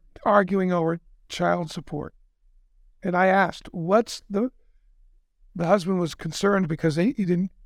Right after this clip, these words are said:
he, he was concerned about how much he could pay. And the wife wanted a lot more than he was willing to pay. So he just, I said, "Just ask her why she wants it."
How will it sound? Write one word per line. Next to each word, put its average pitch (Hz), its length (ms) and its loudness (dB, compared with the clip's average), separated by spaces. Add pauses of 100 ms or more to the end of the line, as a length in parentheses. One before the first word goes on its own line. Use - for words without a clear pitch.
he, 247 160 -4 (100)
he 226 100 0
was 165 160 -4
concerned 180 300 -2
about 160 140 0
how 165 120 2
much 165 180 2
he - 60 -12
could 160 160 -6
pay. 160 340 -2 (520)
And 156 280 -2
the 170 60 -4
wife 180 320 2
wanted 214 360 -2 (380)
a 170 80 -2
lot 175 260 2
more 180 220 0
than 160 120 -2
he 165 80 -2
was 156 160 -4
willing 170 260 0
to 165 80 -4
pay. 156 360 -2 (220)
So 175 180 0
he 185 160 2
just, 175 320 -2
I 196 100 2
said, 160 200 -4
"Just - 280 -4
ask 156 360 -6
her 135 260 -8 (340)
why 160 320 2
she 160 220 -4
wants 143 420 -4
it." - 100 -20